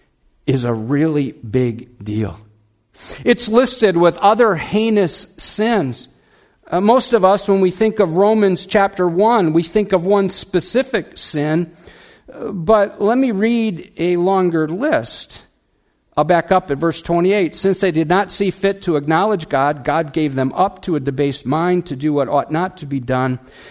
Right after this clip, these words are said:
They were filled with all manner of unrighteousness, evil, covetous, malice.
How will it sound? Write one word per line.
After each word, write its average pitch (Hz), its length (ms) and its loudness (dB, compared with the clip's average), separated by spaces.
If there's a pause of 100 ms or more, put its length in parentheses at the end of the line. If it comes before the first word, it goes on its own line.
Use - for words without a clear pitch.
(220)
They 160 80 2
were 160 120 2
filled 170 280 0
with 143 120 2
all 196 220 4
manner 196 340 2
of 160 80 0
unrighteousness, 170 840 0
evil, 175 320 0
covetous, 170 640 -4
malice. 156 680 -2